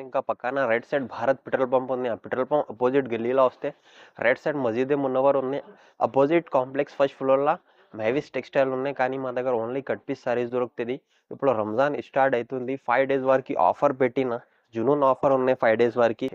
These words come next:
ఏదైనా ఐటమ్ నచ్చితే స్క్రీన్ షాట్ పెట్టండి, తొందరగా ఆర్డర్ తీసుకొని పంపిస్తా. సిఓడి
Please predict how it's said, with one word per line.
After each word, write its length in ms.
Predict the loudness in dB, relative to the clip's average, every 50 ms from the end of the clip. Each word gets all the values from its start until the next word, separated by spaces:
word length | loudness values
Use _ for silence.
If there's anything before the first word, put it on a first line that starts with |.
| -4 -4
ఏదైనా 320 | -2 -2 -2 -4 -4 -6 -6 -6
ఐటమ్ 220 | -6 -6 -8 -8 -6 -8
నచ్చితే 280 | -10 -10 -10 -10 -10 -10 -10 -12 -20 -20 _ -20 _ -16 -16 -14 -8
స్క్రీన్ 300 | -4 0 2 2 2 2
షాట్ 180 | 0 -2 -2 -2 -2
పెట్టండి, 400 | -4 -2 -2 -2 -2 -2 -4 -8 -10 _ _ _ -8
తొందరగా 340 | -6 -2 -2 0 2 2 4 4
ఆర్డర్ 200 | 4 2 0 -4 -6
తీసుకొని 360 | -8 -8 -8 -8 -8 -6 -6 -6 -6
పంపిస్తా. 400 | -8 -8 -8 -10 -12 -10 -8 -8 -8 -8 _ _ _ _ _ _ _ _
సిఓడి 380 | 0 4 6 6 6 6 6